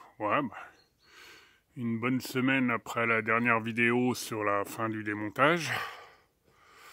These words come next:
Euh, donc on doit être le jeudi, euh, ça doit être le seize, je crois, à, du moins le dix-sept, à huit heures du matin.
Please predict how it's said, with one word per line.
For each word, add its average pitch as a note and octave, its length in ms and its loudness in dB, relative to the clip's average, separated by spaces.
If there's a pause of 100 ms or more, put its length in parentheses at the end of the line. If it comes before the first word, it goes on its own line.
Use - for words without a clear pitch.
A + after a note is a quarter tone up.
(640)
Euh, A#2+ 640 -4
donc A#2 280 -6
on A#2+ 80 -4
doit A#2 220 -2
être - 220 -12
le A2+ 240 -4
jeudi, A2+ 640 -6
euh, G#2+ 340 -4
ça - 140 -12
doit G#2 140 -4
être - 120 -12
le G#2+ 140 -6
seize, A#2+ 440 -6
je - 120 -10
crois, G#2+ 640 -8 (260)
à, C3+ 60 -4
du C3+ 80 6
moins C#3 160 12
le B2+ 180 8
dix-sept, - 600 -10 (800)
à B2 80 -2
huit B2 220 0
heures C3 120 4
du A#2 80 0
matin. A#2+ 380 2